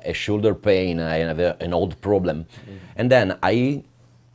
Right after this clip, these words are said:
Speaker 1: I often try the therapy on my body because I want to know,
Speaker 2: Yes.
Speaker 1: because I want to answer the patients. And then I want to know how it works,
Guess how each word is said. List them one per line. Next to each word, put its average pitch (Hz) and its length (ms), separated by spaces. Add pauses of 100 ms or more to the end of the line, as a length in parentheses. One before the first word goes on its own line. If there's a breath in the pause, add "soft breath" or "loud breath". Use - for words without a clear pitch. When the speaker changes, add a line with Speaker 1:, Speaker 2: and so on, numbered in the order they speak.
(260)
Speaker 1:
I 127 160
often 170 260
try 120 380
the 95 520
therapy 139 460
on 101 160
my 104 120
body 131 200
because 101 420
I 104 100
want 165 360
to 123 80
know, 104 540 (340)
Speaker 2:
Yes. 90 240
Speaker 1:
because 101 400
I 101 120
want 120 280
to 113 180
answer 107 420
the 85 140
patients. 95 680 (300 soft breath)
And 120 200
then 117 260
I 98 80
want 123 240
to 131 80
know 92 340 (180)
how 160 260
it 104 200
works, 92 680